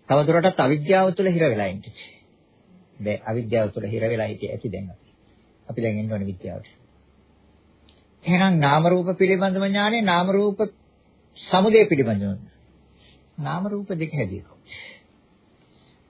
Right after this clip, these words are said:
විඥාන පත්‍ය නාම රූප. විඥාන පත්‍ය නාම රූප. විඥානය හැදී. මොන විඥානයද?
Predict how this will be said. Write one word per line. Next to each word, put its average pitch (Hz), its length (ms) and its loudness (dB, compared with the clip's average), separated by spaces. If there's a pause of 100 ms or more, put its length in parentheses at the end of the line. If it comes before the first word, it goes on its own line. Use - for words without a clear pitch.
(220)
විඥාන 127 340 -2
පත්‍ය 120 260 -6
නාම 95 220 -4
රූප. 82 180 -12 (2250)
විඥාන 185 440 2
පත්‍ය 214 340 -2
නාම 104 240 -2
රූප. 101 200 -10 (1900)
විඥානය 120 580 -4
හැදී. 104 360 -14 (2000)
මොන 127 260 0
විඥානයද? 101 640 -4